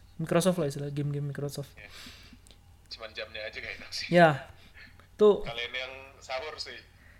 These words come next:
Speaker 2: Yang
Speaker 1: Iya, sambil
Speaker 2: sahur.
Speaker 1: makan ya. Itu yang confirm kurang lebih, pe-, perkiraan gue sih. Terus, eh, bentar, sambil gue ngecek-ngecek. Xbox, Xbox eksklusif. Nggak ada Xbox eksklusif. Ya,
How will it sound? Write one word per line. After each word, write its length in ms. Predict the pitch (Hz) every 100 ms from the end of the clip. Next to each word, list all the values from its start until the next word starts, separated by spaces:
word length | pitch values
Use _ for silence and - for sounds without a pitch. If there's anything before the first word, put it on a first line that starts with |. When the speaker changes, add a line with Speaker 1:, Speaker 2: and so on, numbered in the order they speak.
| 117
Speaker 2:
Yang 60 | 180
Speaker 1:
Iya, 100 | 165
sambil 240 | 165 165 165
Speaker 2:
sahur. 80 | 160
Speaker 1:
makan 380 | 151 165 160 160 151
ya. 140 | 143 143 - - - - -
Itu 160 | - 185
yang 80 | 175
confirm 640 | 160 160 170 170 156 139 - -
kurang 240 | 160 147 147
lebih, 480 | 143 139 135 143 135 -
pe-, 240 | - 147 -
perkiraan 400 | 165 165 156 165
gue 80 |
sih. 240 | 160 147 - - - - - - - - - -
Terus, 640 | 156 160 165 - - - - -
eh, 640 | 156 151 151 151 151 147 151 - - - - -
bentar, 240 | 139 123 120
sambil 240 | 143 156
gue 160 | 156 175
ngecek-ngecek. 480 | 175 165 165 - - - - - - - - - - - - - - -
Xbox, 460 | 202 185 - 175 165
Xbox 460 | - 175 175 170 175
eksklusif. 640 | 175 190 180 160 156 -
Nggak 240 | 160 202 185
ada 40 |
Xbox 340 | 143 - 139 -
eksklusif. 400 | 160 147 - 147 - - - -
Ya, 140 | 170